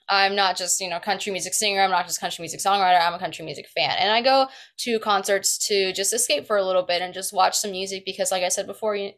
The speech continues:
music is just, like, that universal language that everybody speaks. And so just, uh, I hope to, you know, maybe give people a little bit of what I feel whenever I go to a concert. So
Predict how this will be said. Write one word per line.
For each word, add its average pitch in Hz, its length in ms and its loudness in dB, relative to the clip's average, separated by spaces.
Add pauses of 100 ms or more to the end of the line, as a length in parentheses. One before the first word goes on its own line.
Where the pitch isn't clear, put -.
music 240 300 -4
is 196 140 -4
just, - 200 -2
like, 175 200 2
that 180 100 2
universal 185 580 -2
language 180 440 0
that 170 140 -4
everybody 175 540 0
speaks. 165 460 -6 (460)
And 185 180 -2
so 175 560 2 (260)
just, - 320 -2
uh, 180 460 8
I 202 160 0
hope 254 260 -2 (140)
to, 269 60 0 (880)
you 262 100 -2
know, 269 100 2
maybe 294 460 0 (200)
give 262 200 2
people 285 360 4
a 269 40 6
little 277 160 6
bit 269 180 6
of 262 140 4
what 254 160 4
I 240 160 4
feel 175 320 2
whenever 180 280 0
I 190 120 2
go 170 160 -4
to 165 80 -6
a 165 120 -6
concert. 170 460 -6
So 170 500 2